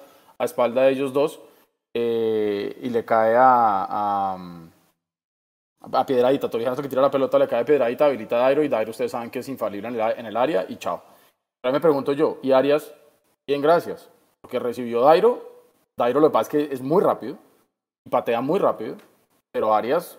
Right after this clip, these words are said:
lo dejó patear sin ningún inconveniente. Entonces, eh, tuvieron una, la metieron, y para el segundo tiempo salieron a defenderlo, a defender ese gol.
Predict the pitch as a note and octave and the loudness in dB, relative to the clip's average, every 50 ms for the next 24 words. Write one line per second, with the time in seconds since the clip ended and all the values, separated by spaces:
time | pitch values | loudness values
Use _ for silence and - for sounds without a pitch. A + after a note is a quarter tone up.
0 | _ _ B2 A#2+ A#2 A2 G#2 F#2 G#2 G2+ G#2 G#2 G2+ - B2+ C3+ D#3 D#3 D#3+ F3+ | _ _ -4 -2 0 0 -2 -2 -4 -6 -8 -6 -2 -2 0 2 4 6 6 4
1 | G3 F#3+ G#3 F#3 D#3 C3 G#2+ G#2+ G#2 G#2+ A2 A#2+ C3 C3+ D3 B2 G#2 G2+ F#2 E2 | 4 0 -6 -6 -6 -6 -8 -8 -10 -10 -10 -8 -4 -4 -4 -4 -4 -6 -10 -14
2 | E2 _ _ _ _ _ _ _ _ _ _ _ _ _ _ _ _ _ _ _ | -18 _ _ _ _ _ _ _ _ _ _ _ _ _ _ _ _ _ _ _
3 | _ - G#2+ - A#2 A#2 A#2 A#2 - C#3+ D#3 D#3+ D#3 - - - - _ _ _ | _ -14 -8 -4 -4 -4 -4 -2 0 2 2 2 0 -4 -16 -20 -20 _ _ _
4 | _ _ _ _ _ - A#2 A#2 A2+ A2 G#2+ G#2+ G#2 G2+ G2+ G2 G2 - - - | _ _ _ _ _ -10 -8 -6 -4 -4 -4 -4 -6 -6 -8 -8 -10 -12 -14 -8
5 | - C#3 B2+ B2+ C3 C#3+ D#3 F3 F3+ G3 A3 A3+ G3+ D#3+ C3+ - C#3 C#3 D3 F3 | -4 -2 0 2 2 4 4 4 4 6 8 8 6 6 4 2 4 4 4 4
6 | G3+ A3+ B3+ - - _ _ - D3+ D3 D#3+ G3 G#3 - - _ _ - C3+ C3 | 2 -4 -10 -16 -20 _ _ -6 -4 -2 -2 -2 -4 -6 -10 _ _ 2 4 4
7 | B2 B2 B2 B2+ A2+ A#2+ A2+ B2 C3+ - D#3 D#3 D3 C#3 D3 E3 F#3 - - - | 4 2 0 -4 -4 -4 -4 -4 -4 -2 -2 -2 -2 -2 -4 -4 -4 -6 -8 -14
8 | - _ _ - - A#2+ A2+ A2+ A2 B2 C3 C#3+ D3+ D3+ C#3 - A2+ G#2 A2+ - | -20 _ _ -6 -4 -4 -2 -2 -4 -2 2 2 4 2 2 0 -4 -2 -2 -2
9 | A#3 D4 - - - - - _ _ _ _ - - A2+ A2+ - A#2 A2 B2 B2 | -2 -2 -4 -10 -12 -16 -20 _ _ _ _ -10 -8 -8 -6 -6 -6 -4 -4 -2
10 | C#3 C3+ D#3 F#3+ A3+ A#3 - - | -2 -2 0 0 0 0 -2 -6